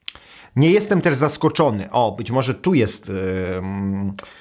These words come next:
e, pies pogrzebany. To znaczy, to piwo mnie nie zaskoczyło. Ja wiedziałem, czego mam się spodziewać.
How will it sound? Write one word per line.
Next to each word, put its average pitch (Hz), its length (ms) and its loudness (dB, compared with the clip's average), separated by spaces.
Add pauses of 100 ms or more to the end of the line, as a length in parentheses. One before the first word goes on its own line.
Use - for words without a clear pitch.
(160)
e, 98 180 -4
pies 117 260 -2
pogrzebany. 92 640 -4
To 101 120 -8
znaczy, 117 320 -2
to - 140 -2
piwo 180 240 0
mnie 180 160 2
nie 170 120 2
zaskoczyło. 147 760 -2 (920)
Ja 113 120 -2
wiedziałem, 139 380 2
czego 127 240 2
mam 127 160 2
się 127 120 -2
spodziewać. 107 680 -2